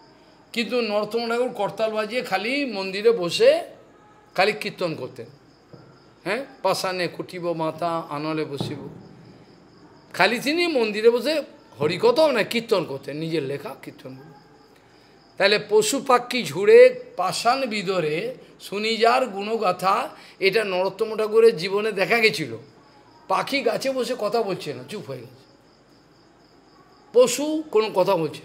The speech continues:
না, এই বড় আশ্চর্য ব্যাপার। আর লোকগুলো মণিপুরে কোনো ভাষা বোঝে না,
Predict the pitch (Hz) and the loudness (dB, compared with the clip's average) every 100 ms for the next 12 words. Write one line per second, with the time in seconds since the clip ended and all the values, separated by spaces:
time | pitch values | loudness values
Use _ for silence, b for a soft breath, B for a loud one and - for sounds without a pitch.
0 | - - - - _ _ _ _ - 175 | -20 -20 -20 -20 _ _ _ _ -8 -6
1 | 160 165 165 165 - 226 196 226 208 226 | -2 0 2 0 -2 -6 -4 -6 -6 -10
2 | - - - - - - _ - _ - | -20 -20 -20 -20 -20 -20 _ -20 _ 0
3 | 226 226 233 277 220 285 294 269 226 262 | 6 6 6 2 2 0 2 4 2 0
4 | 262 202 165 123 - 254 262 196 170 180 | -2 -4 -4 -6 -6 -2 0 2 2 4
5 | 190 185 170 160 | 2 0 -2 -4